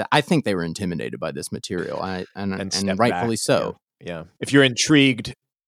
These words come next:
Speaker 2: definitely check it out or read the book because there is something there for everyone, whether or not you agree with the
Speaker 1: Right.
Speaker 2: guy's personal political views or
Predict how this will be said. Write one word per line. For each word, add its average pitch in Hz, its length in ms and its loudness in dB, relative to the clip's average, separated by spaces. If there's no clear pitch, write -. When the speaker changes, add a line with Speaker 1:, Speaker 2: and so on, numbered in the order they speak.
Speaker 2:
definitely 120 460 -2
check 104 260 0
it 107 80 0
out 107 240 0
or 110 120 -2
read 101 260 -2
the 95 60 -10
book 101 460 -2
because 104 220 -4
there 110 140 2
is 117 100 2
something 101 380 0
there 90 220 -4
for 95 200 -6
everyone, 82 480 -8
whether 98 260 0
or 95 60 -2
not 92 220 -4
you 92 100 -6
agree 92 340 -4
with 87 460 -6
the - 60 -14
Speaker 1:
Right. 90 100 -2
Speaker 2:
guy's 95 340 0
personal 95 580 -4
political 98 480 -6
views 90 580 -8
or 90 460 -6